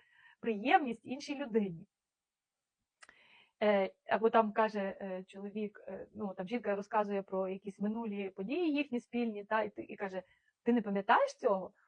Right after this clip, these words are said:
Чоловік каже: «Та ні, та пам'ятаю», <laughs> а насправді він не пам'ятає цього. Тобто це все йде мова про, е, е, таку білу брехню, та, що ніби ми видаємо бажане за дійсне для тої людини, з якою ми говоримо це.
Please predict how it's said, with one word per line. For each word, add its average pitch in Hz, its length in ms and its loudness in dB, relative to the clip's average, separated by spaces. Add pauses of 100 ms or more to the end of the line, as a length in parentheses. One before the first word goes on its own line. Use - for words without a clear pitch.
(140)
Чоловік 208 220 -4
каже: 190 180 -8
«Та 185 60 -2
ні, 226 220 2
та - 140 2
пам'ятаю», 254 720 6
<laughs> 240 260 -4
а 233 180 4
насправді 254 420 4
він 262 140 -2
не 269 100 -2
пам'ятає 262 500 2
цього. 185 240 -8 (500)
Тобто 247 200 -4
це 311 140 2
все 311 360 4 (320)
йде 226 320 4
мова 285 360 4
про, 269 400 4 (520)
е, 220 460 0
е, 202 200 -2
таку 269 340 2
білу 233 300 4
брехню, 185 480 -6
та, 240 200 0
що - 160 -16
ніби 247 180 -2
ми 269 100 2
видаємо 247 520 2
бажане 254 440 6
за 240 100 -8
дійсне 214 400 -8 (100)
для 196 120 -2
тої 214 200 -4
людини, 226 480 -4
з 196 40 -10
якою 226 320 2
ми 214 200 -2 (300)
говоримо 220 640 2
це. - 140 -10